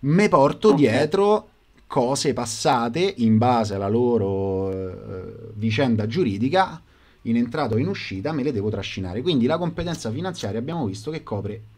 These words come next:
Speaker 1: anche un po' di passato in realtà. Allora, ci sei?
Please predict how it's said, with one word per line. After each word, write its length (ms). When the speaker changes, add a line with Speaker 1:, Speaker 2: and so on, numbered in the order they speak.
Speaker 1:
anche 360
un 120
po' 120
di 120
passato 520
in 60
realtà. 400
Allora, 600
ci 140
sei? 340